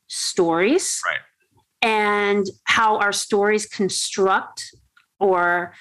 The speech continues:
Speaker 1: um, uh, shape our perceptual reality, right?
Speaker 2: And
Speaker 1: And
Speaker 2: also,
Speaker 1: that's,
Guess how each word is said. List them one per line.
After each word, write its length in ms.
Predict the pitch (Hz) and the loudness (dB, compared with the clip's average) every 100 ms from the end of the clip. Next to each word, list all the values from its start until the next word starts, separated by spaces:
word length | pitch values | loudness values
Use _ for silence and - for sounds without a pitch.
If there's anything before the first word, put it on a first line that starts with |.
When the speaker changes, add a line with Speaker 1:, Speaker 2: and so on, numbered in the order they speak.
| - - - | -20 -20 0
Speaker 1:
um, 480 | 180 160 156 156 - - - _ | 2 2 2 -2 -4 -20 -20 _
uh, 460 | 214 185 170 165 403 440 - | -2 0 0 -2 -4 -6 0
shape 580 | - - 240 226 254 - | 2 4 2 0 -2 -2
our 140 | 208 | -2
perceptual 1040 | 196 202 - - 190 - 220 196 196 196 - | 0 -4 -2 -2 -2 -2 0 2 2 0 -4
reality, 720 | 180 170 160 170 202 277 359 _ _ - | -2 2 2 0 0 -2 -4 _ _ -6
right? 400 | 185 196 226 - _ - - - | -2 0 -2 -6 _ -20 -20 -2
Speaker 2:
And 100 | 113 | 0
Speaker 1:
And 80 | 131 | 2
Speaker 2:
also, 180 | 147 226 | 2 2
Speaker 1:
that's, 300 | 262 - | 0 -2